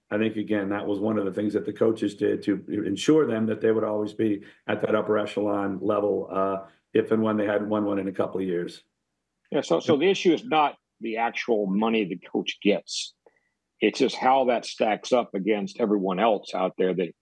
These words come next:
Speaker 2: he views as his peer. Uh, and that's, I think, an accurate assessment as far as I could tell from my two linear experiences I had at A and M and, and,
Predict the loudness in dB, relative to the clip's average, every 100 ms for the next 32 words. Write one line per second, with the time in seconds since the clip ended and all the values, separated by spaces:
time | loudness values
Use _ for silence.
0 | _ _ _ 2 2 4 2 4 2 0
1 | -4 -4 0 0 0 -8 _ _ _ _
2 | -2 2 2 2 0 0 2 2 2 0
3 | 2 -2 -4 _ _ -2 2 0 2 0
4 | 0 2 0 0 -4 -2 -2 2 0 0
5 | -2 2 2 2 0 2 2 2 0 -4
6 | -20 _ _ _ 2 4 6 4 0 _
7 | _ _ -4 0 2 2 0 -4 -2 0
8 | -2 -4 -2 0 2 0 0 0 0 2
9 | 0 0 -2 -4 -4 -4